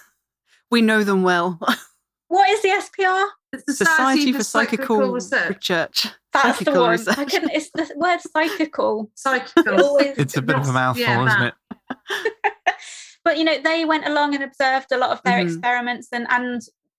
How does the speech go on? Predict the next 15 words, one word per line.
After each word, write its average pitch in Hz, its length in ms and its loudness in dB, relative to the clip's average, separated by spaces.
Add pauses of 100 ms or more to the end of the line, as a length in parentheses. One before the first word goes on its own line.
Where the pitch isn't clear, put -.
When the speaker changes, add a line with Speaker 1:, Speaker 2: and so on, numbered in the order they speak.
(120)
Speaker 2:
the 262 140 -4
S 285 140 -2
P - 140 -8
R 240 200 2
published, 233 580 -6
um, 220 420 0
a 226 120 0
paper 240 680 -2 (120)
in 226 200 -2
nineteen 220 440 -4
ninety-nine, 226 880 -2 (340)
kind 247 200 0
of 214 120 -2 (140)
their 233 300 0
report 233 500 0